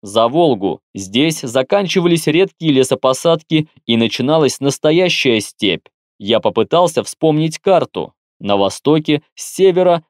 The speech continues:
должна была быть граница с Казахстаном. Туда мне совсем не надо. Мало того, что места дикие – так ещё и неизвестно, что сделают с полуголым мужиком в боксёрских трусах пограничники,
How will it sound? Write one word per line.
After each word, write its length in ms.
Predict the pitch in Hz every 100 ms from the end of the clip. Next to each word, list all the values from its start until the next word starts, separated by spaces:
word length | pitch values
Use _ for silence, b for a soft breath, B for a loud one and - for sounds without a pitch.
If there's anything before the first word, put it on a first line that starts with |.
| -
должна 480 | 113 117 104 156 170
была 240 | 175 165
быть 220 | 160 151
граница 480 | 147 143 131 123 123
с 40 | -
Казахстаном. 840 | 127 139 - - 175 113 76 - _ _ _
Туда 360 | 104 98 120 156
мне 200 | 165 113
совсем 560 | - 151 156 - 202 196
не 80 |
надо. 460 | 202 190 107 82 - _ _ _
Мало 380 | 95 139 175 139
того, 320 | 110 90 62
что 220 | - 131
места 380 | 139 - 131 107
дикие – 580 | 120 180 160 107 65 - _ -
так 220 | 123 -
ещё 360 | 131 123 - 147
и 80 |
неизвестно, 760 | 123 117 107 135 175 - 82 64
что 240 | - 170
сделают 440 | 147 175 185 170 -
с 20 |
полуголым 540 | 147 135 131 143 120
мужиком 500 | 117 113 123 139 117
в 20 |
боксёрских 680 | 104 104 - 131 117 - 104
трусах 460 | 110 107 - 170 -
пограничники, 880 | 143 143 160 180 156 - 90 76